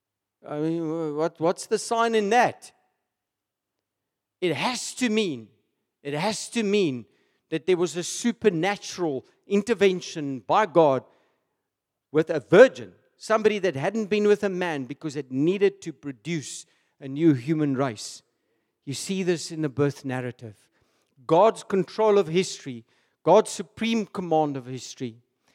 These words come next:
You see God's faithfulness. God promised, even in Genesis three fifteen, "Ek sal jou die kop vermorsel en hy sal jou in die hakskeen byt," in the Afrikaans it says. "He will strike,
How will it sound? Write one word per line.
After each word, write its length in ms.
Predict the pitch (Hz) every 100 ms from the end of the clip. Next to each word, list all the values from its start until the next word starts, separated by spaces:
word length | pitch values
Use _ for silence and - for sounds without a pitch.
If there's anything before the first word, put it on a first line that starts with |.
| _ _ _
You 140 | 185 220
see 240 | - 285
God's 360 | 214 254 254 -
faithfulness. 1000 | - 294 285 - 214 135 117 - - - _ _ _ _ _
God 320 | 196 247 -
promised, 760 | - 285 302 254 180 - - - _ _ _ _ _
even 540 | 262 294 311 269 247 208 _ _ _ -
in 420 | 214 226 214 147
Genesis 500 | 185 254 247 247 208
three 200 | 233 233
fifteen, 720 | - 240 - 269 247 139 113 _ _ _ _ _ _ -
"Ek 180 | 202 -
sal 200 | 226 196
jou 180 | 196
die 120 | 214 208 -
kop 200 | 226 -
vermorsel 720 | 233 196 160 202 202 214 196
en 100 | 165
hy 160 | 143 190
sal 240 | - 220
jou 240 | 170 170 202
in 80 |
die 60 | 185
hakskeen 600 | 151 190 - - 214 185
byt," 300 | 151 143 -
in 80 | 147
the 80 | 147
Afrikaans 680 | 151 151 - 180 147 120 135
it 140 | -
says. 520 | - 131 113 104 - _ _ _ _ _ _ _ -
"He 40 |
will 60 | 135
strike, 380 | - 220 208